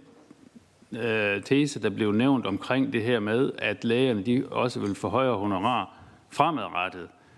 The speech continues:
det handler vel om pris- og lønfremskrivning. Øh, sådan som jeg lige umiddelbart vil tolke det, men jeg vil godt lige have ministerens ord på, fordi det er jo en ganske almindelig foreteelse, at man, øh, sørger for, at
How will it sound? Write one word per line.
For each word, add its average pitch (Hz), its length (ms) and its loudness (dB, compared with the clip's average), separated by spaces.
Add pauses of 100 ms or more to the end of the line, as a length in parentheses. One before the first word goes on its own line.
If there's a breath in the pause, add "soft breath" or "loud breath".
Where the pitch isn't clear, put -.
(200 soft breath)
det 143 100 6
handler 143 240 0
vel 110 160 0
om 92 100 -2
pris- 135 220 0
og 131 60 0
lønfremskrivning. 92 840 -2 (540 soft breath)
Øh, 95 640 0 (360)
sådan 120 220 0
som 104 140 -2
jeg 98 80 2
lige 123 160 2
umiddelbart 101 560 2
vil 90 340 -6
tolke 113 340 -2
det, 92 260 -2
men 101 160 -2
jeg 101 100 2
vil 98 80 0
godt 113 200 0
lige 120 220 0
have 95 140 -2
ministerens 95 520 -2
ord 123 280 0
på, 95 220 -4 (380 loud breath)
fordi 110 180 2
det 113 100 2
er 151 40 6
jo 143 100 4
en 113 100 0
ganske 127 320 0
almindelig 104 420 0
foreteelse, 104 520 -2
at 90 140 -8
man, 95 280 -2
øh, 95 160 -2
sørger 117 200 0
for, 107 240 -2
at 95 220 -4